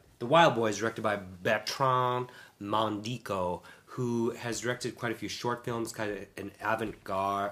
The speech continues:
avant-garde, uh, queer art house filmmaker. He directed several music videos, including for M eighty-three. Um, just premiered, uh, his second film, After Blue, uh, at Locarno, which I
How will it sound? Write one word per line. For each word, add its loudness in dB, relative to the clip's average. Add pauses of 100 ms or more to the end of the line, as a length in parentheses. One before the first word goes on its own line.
(120)
avant-garde, 0 (160)
uh, -6 (440)
queer 0
art 0
house -4
filmmaker. -4
He -12
directed -6
several -8
music 0
videos, 0
including -6
for -8
M -8
eighty-three. -6 (420)
Um, -4 (1000)
just 2 (220)
premiered, 2 (140)
uh, -12 (180)
his -4
second 2
film, -2 (220)
After 0
Blue, 0 (440)
uh, -10
at -12
Locarno, -4 (200)
which -6 (100)
I -6